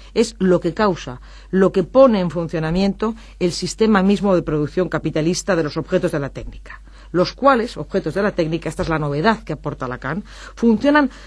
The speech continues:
como objetos a través de los cuales se intenta recuperar el goce perdido, es decir, funcionan como objetos plus de goce, y por eso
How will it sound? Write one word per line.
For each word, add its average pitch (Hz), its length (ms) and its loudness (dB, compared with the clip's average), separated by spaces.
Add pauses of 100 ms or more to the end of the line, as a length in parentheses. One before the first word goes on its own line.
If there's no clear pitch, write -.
(160)
como 247 220 6
objetos - 720 0
a 220 100 4
través 226 440 2
de 233 100 4
los 185 160 -4
cuales 226 500 -2
se - 180 -2
intenta 190 380 0
recuperar 160 420 -2
el 147 140 -2
goce 156 240 -2
perdido, 127 400 -10
es 220 140 4
decir, 190 280 -2
funcionan 180 460 -4
como 165 240 -2
objetos 214 420 -4
plus 208 360 4
de 151 100 -2
goce, 127 380 -10
y 190 80 -6
por 185 180 2
eso 233 320 2